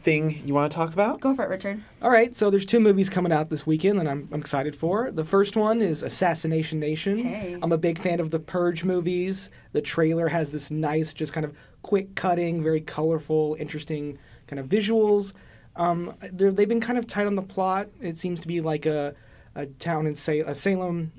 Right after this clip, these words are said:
Speaker 3: Um, in Salem, there is a group of girls who kind of go to a party, and then news gets out, and then eventually the whole town kind of starts to go insane. Uh, and kind of the, the idea of peer pressure and more what is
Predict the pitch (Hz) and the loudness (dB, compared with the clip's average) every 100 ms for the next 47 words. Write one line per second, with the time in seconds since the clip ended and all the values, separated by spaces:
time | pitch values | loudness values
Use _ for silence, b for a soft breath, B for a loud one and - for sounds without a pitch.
0 | - - 160 135 - - 160 160 220 202 | -16 -14 -14 -16 -20 -8 -6 -2 2 4
1 | 202 196 165 160 143 147 139 160 156 139 | 4 2 2 2 2 0 0 -2 -2 -2
2 | 190 185 180 160 B B B - 156 147 | 0 2 2 -4 B B B -6 -4 -4
3 | 147 151 143 139 - 185 180 170 156 151 | 0 0 0 -2 0 0 2 0 0 0
4 | 143 147 139 147 139 156 151 156 - 156 | -2 -4 -2 -4 -4 -2 -2 -4 -8 -6
5 | 147 143 156 160 - 151 139 135 156 143 | -4 -2 0 0 -2 -2 -4 -2 -2 -2
6 | - 147 151 147 147 - - 151 139 165 | -6 -6 -4 -6 -8 -8 -6 -6 -4 -4
7 | 160 170 170 170 170 233 220 214 214 214 | -4 -2 -2 -2 -2 2 4 4 4 0
8 | B B B B - 160 165 156 147 160 | B B B B -8 -2 0 0 -6 -12
9 | b b - 156 151 160 139 147 156 156 | b b -4 -4 -2 -4 -6 -4 -4 -2
10 | 151 151 147 151 123 180 175 165 175 160 | -2 -2 0 -2 -4 -2 -2 0 -2 0
11 | - 160 156 143 143 147 151 151 147 143 | 0 2 2 0 -4 -2 -2 -2 -2 -4